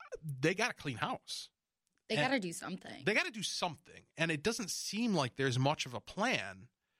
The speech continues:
Speaker 1: And it, it doesn't bode well either for the, the legislative agenda, whatever that is, <laughs> going
Speaker 2: Who knows?
Speaker 1: forward. <laughs> Who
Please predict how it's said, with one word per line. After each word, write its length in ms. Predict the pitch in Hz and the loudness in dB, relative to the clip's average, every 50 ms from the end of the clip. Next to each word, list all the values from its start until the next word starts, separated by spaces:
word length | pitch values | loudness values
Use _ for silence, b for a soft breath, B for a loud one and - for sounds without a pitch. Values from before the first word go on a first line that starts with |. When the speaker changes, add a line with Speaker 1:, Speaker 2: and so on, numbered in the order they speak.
| _ _ _ _ _ - | _ _ _ _ _ 0
Speaker 1:
And 300 | 143 151 151 143 143 143 | 2 2 4 4 2 2
it, 180 | 151 139 123 - 143 | 0 0 -2 -2 -4
it 140 | 151 131 - | -2 0 0
doesn't 260 | 185 208 185 156 127 | 0 0 0 -2 0
bode 240 | 165 160 156 151 127 | 0 2 2 2 2
well 340 | 117 127 151 160 143 117 123 | 2 2 2 2 2 2 2
either 260 | 135 147 156 147 143 | 2 0 0 0 -2
for 680 | 117 - - - 139 135 135 139 131 127 123 117 92 - 117 117 | -6 -6 -6 -4 -2 0 2 2 2 2 2 0 -2 -6 -8 -6
the, 360 | 135 127 113 110 110 110 - 113 | -4 -2 0 0 -2 -2 -4 -4
the 100 | 117 117 | -8 -8
legislative 800 | 110 113 110 117 131 156 165 160 - - 151 147 160 160 143 147 | -8 -6 -4 -4 -2 -2 -2 -2 -4 -2 -2 -2 -2 -2 -2 -2
agenda, 640 | 147 139 - 151 151 156 151 151 151 156 165 165 143 | -2 -2 0 0 0 0 0 0 0 0 0 -2 -4
whatever 380 | 110 110 107 107 113 113 110 110 | -6 -6 -4 -2 -2 0 0 0
that 220 | 110 113 117 113 | 2 2 2 2
is, 340 | 101 92 95 113 131 - - | 0 -4 -6 -8 -6 -6 -6
<laughs> 180 | - - - - | -4 -4 0 2
going 220 | 202 208 175 160 - - - | 2 2 2 0 -4 -2 2
Speaker 2:
Who 160 | 208 214 359 | 4 4 4
knows? 320 | - 311 233 143 131 165 - | 6 4 4 4 2 2 2
Speaker 1:
forward. 400 | - 262 220 214 190 - 240 226 - | 4 4 4 4 2 2 0 0 0
<laughs> 80 | - | 2
Who 60 | - | 2